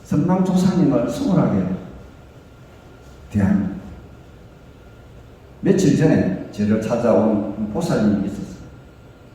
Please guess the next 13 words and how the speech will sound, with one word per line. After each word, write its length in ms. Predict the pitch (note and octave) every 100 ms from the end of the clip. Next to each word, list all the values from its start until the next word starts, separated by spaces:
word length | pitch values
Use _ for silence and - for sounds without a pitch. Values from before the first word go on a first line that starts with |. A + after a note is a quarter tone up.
| - - - - - - - - -
그 100 | A#2+
보살님은 840 | C3+ C3+ A2+ G#2 G#2 G#2 G#2 G#2+ - - - - - -
어디 160 | B2+ A#2
가서 220 | G#2+ G2
물으니까 440 | C3+ D3 G2+ F2+ F2+ - - - - - - - - - - - - - - -
조상님이 540 | - D#3+ G3+ F#3+ C#3 A2
싫어서 800 | - A2 G2+ - A#2+ A#2+ A#2+ - - - - - - - - - - - - - - - - - - - - - - - - - - - - - - - - -
"그렇다고 920 | - G#2 G#2+ A2 G#2 G#2 G2+ G#2 - -
스님 400 | - D#3 G2+ -
어떻게 300 | G2+ F3 E3
해야 120 | C#3
됩니까?"라고 680 | G#2 F#2+ F#2 F#2 F#2+ F#2+ F#2+
찾아왔어요. 560 | - G#2 G#2 F2+ F2 -